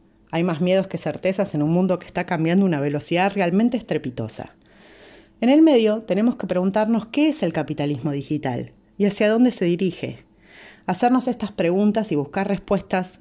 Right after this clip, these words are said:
es la única forma de entender lo que sucede y encontrar soluciones duraderas a los problemas que enfrentamos en esta nueva cotidianeidad digital.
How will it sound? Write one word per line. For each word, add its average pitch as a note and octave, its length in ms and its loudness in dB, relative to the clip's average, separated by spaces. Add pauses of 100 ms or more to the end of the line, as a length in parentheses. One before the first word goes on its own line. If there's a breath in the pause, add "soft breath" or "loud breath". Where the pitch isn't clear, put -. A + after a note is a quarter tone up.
es F3+ 140 -2
la F#3 220 0
única B3+ 380 2
forma G3 360 -2
de F#3 60 0
entender E3 380 -2
lo F#3+ 140 0
que D#3+ 100 -6
sucede G#3 680 -2 (160)
y E3 60 -6
encontrar E3+ 460 -2
soluciones F#3+ 560 -4
duraderas F3 680 0 (500 loud breath)
a F3+ 60 -2
los F3 140 -2
problemas G#3+ 400 0
que - 80 -4
enfrentamos F3+ 680 -2
en E3 80 -2
esta F3 240 -4
nueva A3 380 2
cotidianeidad D#3 720 -2
digital. B2 540 -8